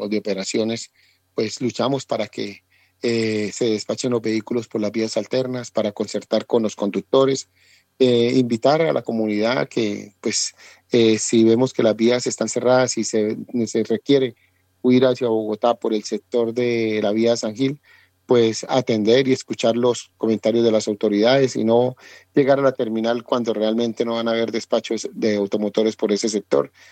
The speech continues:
y eso puede generar también un malestar en, en los usuarios.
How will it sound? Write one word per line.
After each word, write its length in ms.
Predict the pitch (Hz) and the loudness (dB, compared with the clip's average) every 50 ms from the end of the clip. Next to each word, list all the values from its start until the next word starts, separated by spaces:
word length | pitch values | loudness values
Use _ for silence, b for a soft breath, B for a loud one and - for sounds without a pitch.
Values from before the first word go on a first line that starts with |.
| b b _ - | b b _ 2
y 120 | 123 117 | 4 4
eso 220 | 113 107 - 117 113 | 4 2 0 -2 -2
puede 380 | - 120 117 113 113 113 110 | 0 2 4 4 4 4 2
generar 460 | 104 - 110 101 98 101 107 104 101 | 0 -2 -2 -2 0 2 2 0 0
también 380 | - - 107 110 110 110 110 113 | 0 -2 -2 0 0 0 0 0
un 80 | 117 117 | 2 2
malestar 480 | 113 113 110 101 - - 139 135 123 | 2 2 0 0 0 0 2 2 2
en, 180 | 120 110 - - | 0 -2 -4 -4
en 80 | 104 | -4
los 160 | 98 98 - - | -4 -4 -4 -6
usuarios. 540 | 98 - - 98 98 95 95 - - b | -6 -2 0 0 0 -2 -4 -10 -14 b